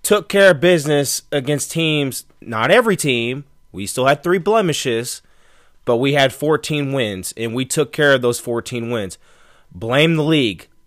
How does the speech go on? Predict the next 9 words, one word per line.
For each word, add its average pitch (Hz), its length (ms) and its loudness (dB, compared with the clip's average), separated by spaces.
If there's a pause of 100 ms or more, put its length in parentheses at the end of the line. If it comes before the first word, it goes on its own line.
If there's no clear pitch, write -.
(360)
Don't 113 260 -6
blame 123 340 -2
us. 98 460 -6 (880)
Blame 123 640 0 (180)
the 117 160 -4
league 113 540 -2 (300)
again, 90 580 -10 (300)
not 95 400 -6
us. 85 480 -10